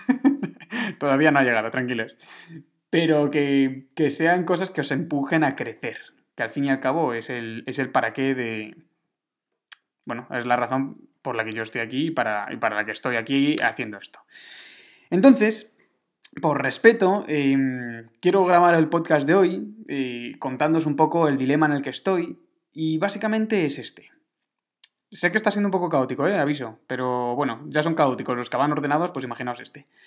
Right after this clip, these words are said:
Pero estoy pensando y hablando sin más, o sea, estoy dejándolo fluir. Entonces, bueno, así vais a conocer cómo funciona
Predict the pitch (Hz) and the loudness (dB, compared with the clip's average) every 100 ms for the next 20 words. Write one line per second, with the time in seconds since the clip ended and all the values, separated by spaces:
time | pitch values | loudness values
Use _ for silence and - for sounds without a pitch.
0 | _ _ 120 123 139 135 131 165 165 175 | _ _ -4 2 4 2 2 0 2 2
1 | 175 170 - 151 139 185 208 208 151 143 | 0 -4 0 0 4 2 2 2 2 2
2 | 139 127 120 113 110 113 - - - - | 2 2 0 -2 -4 -8 -16 -20 -20 -20
3 | - - - 147 135 147 - 135 131 120 | -20 -16 -8 0 4 4 2 0 0 0
4 | 143 147 156 147 139 135 113 110 - 131 | 0 0 2 0 0 -4 -10 -12 -12 -8
5 | 135 147 147 143 180 - - 156 156 151 | -6 -4 -2 -2 -4 -6 -4 0 2 2
6 | 151 147 139 139 156 156 143 143 139 139 | 2 2 0 0 -2 -2 -4 -4 -4 -2
7 | 143 | -2